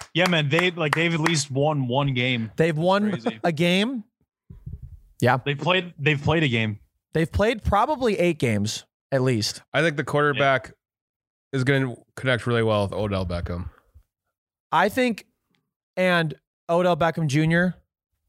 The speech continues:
Speaker 2: um, are gonna play great against the, when Odell Beck-,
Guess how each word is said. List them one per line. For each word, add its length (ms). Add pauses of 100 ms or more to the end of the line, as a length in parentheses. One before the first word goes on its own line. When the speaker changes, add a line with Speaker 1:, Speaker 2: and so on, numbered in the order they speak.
(200)
Speaker 2:
um, 480 (140)
are 100
gonna 160
play 160
great 400
against 460
the, 280 (1400)
when 180
Odell 240
Beck-, 200